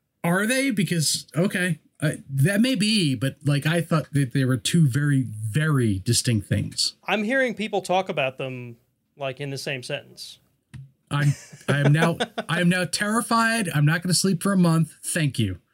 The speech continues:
Speaker 2: Yeah, right? So, anyway, um, when we talked about the metaverse,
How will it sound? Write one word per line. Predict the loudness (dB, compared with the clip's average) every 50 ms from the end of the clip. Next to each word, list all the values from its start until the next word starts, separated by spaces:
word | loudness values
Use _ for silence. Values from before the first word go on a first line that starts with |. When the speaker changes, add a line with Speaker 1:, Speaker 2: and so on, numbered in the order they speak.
| _ _
Speaker 2:
Yeah, | 2 2 2 2 0
right? | -2 0 0 2 2 2 0 -4 -6
So, | -6 -4 0 2 2 4 4 2 2 2
anyway, | 2 2 2 2 2 0 -2 -2 -4 -8 -8 -4 -2
um, | 0 2 4 2 2 2 -2 -6 -10 -10 -14 _ _ _ _ _ _ _ _ _ _ _ _ _ _ _ _ _ _ _ _ _ _ -20 _ -6
when | 0 2 2 2 2
we | 0 -4
talked | -2 0 0 0 0 -2 -4
about | -4 -4 -4 -4 -6 _
the | -10
metaverse, | -10 -10 -10 -10 -14 -16 -20 -20 -20 -20 -20 -20 -20